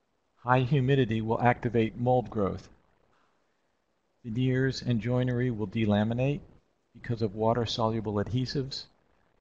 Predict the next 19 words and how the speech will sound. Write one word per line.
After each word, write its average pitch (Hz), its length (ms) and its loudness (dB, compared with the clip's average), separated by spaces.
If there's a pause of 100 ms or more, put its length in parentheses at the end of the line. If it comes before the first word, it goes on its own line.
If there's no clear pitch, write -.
(160)
and 120 120 -2
veneers 127 400 4
can 123 220 -4
become 113 480 0
deformed, 104 680 -2 (440)
either 120 240 0
when 113 200 2
they 101 80 2
get 98 200 0
wet 127 280 2 (880)
or 117 160 2
as 110 180 -2
they 107 140 -4
dry 117 280 4
out. 101 320 4 (1400)
As 110 160 -4
we 123 100 0
just - 360 -2
saw, 117 480 4